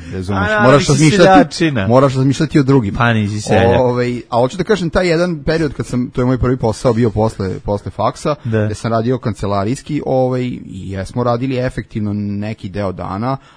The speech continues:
Speaker 1: ali da budem iskren, tri sata se tu radilo, pet sati su se vatale zjale, to mi je, to mi je bilo najgori period, ono, mentalnog zakržljavanja.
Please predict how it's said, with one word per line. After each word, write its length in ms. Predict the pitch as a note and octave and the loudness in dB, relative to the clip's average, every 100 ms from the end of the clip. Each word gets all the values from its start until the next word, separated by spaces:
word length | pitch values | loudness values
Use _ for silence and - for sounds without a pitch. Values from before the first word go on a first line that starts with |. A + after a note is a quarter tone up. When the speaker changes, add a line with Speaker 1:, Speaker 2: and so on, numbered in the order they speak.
| - | -10
Speaker 1:
ali 200 | G2 F#2 | -6 -6
da 100 | F#2 | -4
budem 360 | G#2+ A2+ G2+ - | -2 -2 -4 -6
iskren, 400 | G2+ - C3+ C3+ - _ | -12 -6 -4 -4 -8 _
tri 200 | - A#2 | -4 -2
sata 360 | G#2 A2+ G#2 - | -2 -2 -2 -4
se 140 | - | -16
tu 160 | - G2+ | -8 -4
radilo, 360 | F#2 F2 G2+ G2+ | -4 -4 -6 -6
pet 280 | G#2 G2 | -6 -8
sati 260 | - F#2 - | -6 -10 -12
su 120 | - | -16
se 140 | - F2+ | -12 -6
vatale 360 | G2 F#2+ F2+ | -4 -4 -8
zjale, 340 | F2 F#2 G2 A2 - - _ | -8 -6 -4 -6 -10 -20 _
to 140 | - | -8
mi 140 | G#2 G#2 | -4 -4
je, 100 | G#2 | -6
to 160 | - | -4
mi 80 | A2+ | -2
je 60 | G#2+ | -2
bilo 200 | G#2 G#2+ | -2 -2
najgori 500 | G2+ G#2 F#2+ G2+ G2 | -2 -6 -4 -6 -6
period, 540 | - F#2 F#2 E2+ D2+ - | -6 -6 -6 -8 -12 -16
ono, 180 | - F2 | -12 -8
mentalnog 540 | F#2+ G2 F2+ F2+ F2 F2 | -6 -6 -6 -8 -10 -12
zakržljavanja. 680 | E2+ - D#2+ - C3+ - | -16 -16 -16 -14 -16 -18